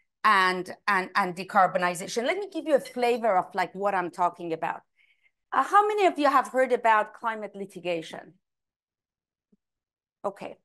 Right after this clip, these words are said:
so we did a massive study on characterizing climate litigation by bringing seven leading lawyers in the world and a team of forty experts.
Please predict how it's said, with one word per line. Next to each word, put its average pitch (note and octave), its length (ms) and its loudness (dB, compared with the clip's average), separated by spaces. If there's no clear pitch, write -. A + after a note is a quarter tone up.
so - 540 4
we D4+ 460 0
did C4 420 2
a B3 80 4
massive C4+ 720 -2
study A3+ 640 0
on G#3 580 0
characterizing A#3 920 -2
climate A3 440 -4
litigation G3 800 -10
by G#3+ 240 -2
bringing A3+ 640 -4
seven D4+ 720 0
leading C4 540 -6
lawyers G#3+ 800 4
in A3 100 -12
the F#3+ 80 -6
world F#3+ 500 -4
and B3 140 0
a A#3+ 80 -2
team C#4+ 560 -4
of A#3 140 4
forty C#4 460 0
experts. G#3+ 760 0